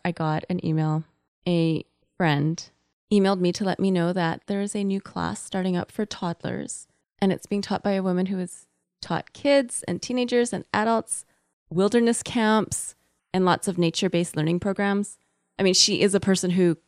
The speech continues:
could be a contestant on Survivor and has the skills to win. And I signed up. It was compelling enough for me to make that commitment.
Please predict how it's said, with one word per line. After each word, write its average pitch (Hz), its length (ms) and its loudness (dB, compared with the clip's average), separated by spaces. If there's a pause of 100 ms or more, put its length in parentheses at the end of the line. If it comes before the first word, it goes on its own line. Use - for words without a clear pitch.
(140)
could 202 200 4
be 175 260 2 (340)
a 190 40 0
contestant 180 520 0
on 160 120 0
Survivor 143 460 0
and 139 320 -2 (220)
has 190 220 2
the 185 100 2
skills - 420 2
to - 120 -2
win. 85 320 -6 (340)
And 190 120 4
I 185 60 4
signed 196 240 -2
up. - 240 -4 (340)
It - 120 0
was 190 160 0
compelling 202 580 -2
enough 175 260 -4
for 160 200 -4
me 147 380 -2 (340)
to 202 100 -2
make 170 180 2
that - 200 -2
commitment. - 520 -6